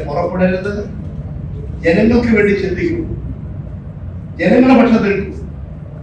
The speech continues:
കേരളം അത്യാവശ്യമെങ്കിൽ കേരളത്തിന്റെ പക്ഷം നിൽക്കൂ. കേരളത്തിലെ ജനങ്ങളുടെ പിന്നോക്കാവസ്ഥ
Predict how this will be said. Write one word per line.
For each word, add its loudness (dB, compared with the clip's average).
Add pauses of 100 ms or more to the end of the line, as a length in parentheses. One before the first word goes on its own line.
(560)
കേരളം 6 (180)
അത്യാവശ്യമെങ്കിൽ 2 (120)
കേരളത്തിന്റെ 2
പക്ഷം -4
നിൽക്കൂ. -12 (1400)
കേരളത്തിലെ 6
ജനങ്ങളുടെ 0
പിന്നോക്കാവസ്ഥ -2